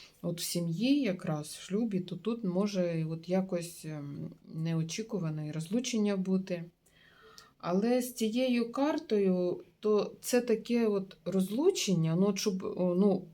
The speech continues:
в кого от може таке програтися, да, то тут я б сказала, що цього не треба лякатися.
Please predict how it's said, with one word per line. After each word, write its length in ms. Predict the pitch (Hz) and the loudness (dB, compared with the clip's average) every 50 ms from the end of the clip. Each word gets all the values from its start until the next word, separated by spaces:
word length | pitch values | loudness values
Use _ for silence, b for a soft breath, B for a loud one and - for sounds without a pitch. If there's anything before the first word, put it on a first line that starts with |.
| _ _ _ _ | _ _ _ _
в 80 | - - | -20 -14
кого 480 | - - 247 254 233 208 190 190 175 165 | -2 6 8 8 8 10 8 6 4 4
от 280 | 165 165 165 - - - | 4 2 0 -4 -10 -4
може 340 | - 196 208 190 185 180 170 | 0 2 4 4 4 2 0
таке 340 | 165 - 170 170 - 175 170 | -2 -4 -2 2 2 2 2
програтися, 960 | - - 170 160 160 180 202 233 277 277 - 233 185 185 - - 151 143 139 _ _ _ _ B B B B B B B B B B B B B B B B B | 2 -2 -4 -2 0 2 4 4 4 2 0 -4 -6 -6 -4 -6 -8 -8 -10 _ _ _ _ B B B B B B B B B B B B B B B B B
да, 260 | 170 170 190 208 220 | 2 4 6 6 4
то 200 | 220 220 - 180 | 4 4 2 2
тут 340 | 180 180 - 247 262 254 - | 2 2 0 0 0 2 2
я 160 | 190 196 202 | 2 2 2
б 80 | 196 - | 0 -2
сказала, 640 | - - - 190 185 185 202 226 247 240 220 202 190 | -6 -2 -2 0 2 4 4 4 4 4 4 2 2
що 260 | - - - - 180 | 0 -2 -4 -4 -4
цього 400 | 175 - 185 175 170 190 214 233 | -2 0 0 0 2 2 2 4
не 180 | 214 196 185 | 4 4 2
треба 420 | 185 190 190 185 196 196 190 180 170 | 2 4 4 6 6 6 6 4 4
лякатися. 840 | 165 170 165 165 190 196 196 190 190 170 151 - - - - 131 | 4 0 0 2 4 4 4 4 2 -2 -6 -6 -6 -8 -8 -10